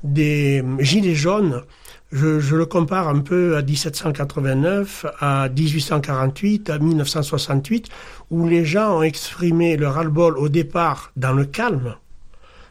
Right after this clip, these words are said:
dans la sérénité pour exprimer. En, en dix-sept cent quatre-vingt-neuf, les gens ont demandé du pain, n'ont pas demandé la tête du roi. Aujourd'hui, certaines personnes demandent la tête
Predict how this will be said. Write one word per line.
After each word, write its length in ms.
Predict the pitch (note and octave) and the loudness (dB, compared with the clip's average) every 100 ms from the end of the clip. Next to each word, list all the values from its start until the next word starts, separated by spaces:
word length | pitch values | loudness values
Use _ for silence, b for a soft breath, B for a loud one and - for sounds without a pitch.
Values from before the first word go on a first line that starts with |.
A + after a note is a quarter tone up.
| - | -8
dans 100 | C#3 | -2
la 100 | C#3 | 0
sérénité 720 | C3+ F#3 F3+ F#3 E3 C#3+ F#3+ F#3+ | 0 -2 0 2 2 0 0 0
pour 160 | D3+ | -2
exprimer. 480 | C#3 - D3 D3 C#3+ B B B B - | -6 -4 0 0 0 B B B B -4
En, 60 | F3+ F#3 | -4 -2
en 100 | F#3 | -2
dix-sept 320 | F3+ G#3 G#3 - | -2 -2 -2 -2
cent 160 | F#3+ | -4
quatre-vingt-neuf, 1080 | F3 D#3 F3 D#3 C#3+ D3 A#3 B3+ - - - - C#3 | -4 -2 0 0 2 2 2 0 -2 -6 -10 -10 -2
les 160 | C#3+ | 0
gens 320 | D3 G3 B3 A#3+ | 2 2 0 0
ont 120 | D3+ | 0
demandé 420 | D#3 F3 F#3 F#3 D#3 | 2 2 4 2 2
du 140 | E3 | -2
pain, 280 | - G#3+ F3 - - - - | 0 -2 -2 -8 -20 -10 0
n'ont 120 | E3+ | 0
pas 100 | G3 | 2
demandé 300 | A3 F#3 E3+ | 2 2 2
la 100 | D#3+ | 0
tête 300 | C#3+ G#3 D3 | 0 -2 2
du 100 | D3+ | 2
roi. 460 | D#3+ D3+ G3 G3+ - - b b b b b | 2 2 0 0 -8 -20 b b b b b
Aujourd'hui, 560 | D#3 D3+ E3 D#3+ G3+ A#3+ | -2 0 0 2 2 2
certaines 400 | - D3+ D#3+ C#3+ | -2 -2 0 0
personnes 480 | C#3 - F3+ E3 C#3 | -2 -2 0 0 0
demandent 440 | C#3+ C#3+ D#3+ C#3+ | 0 0 0 0
la 140 | C3 | -2
tête 300 | C3 E3 D3 | -4 -4 -4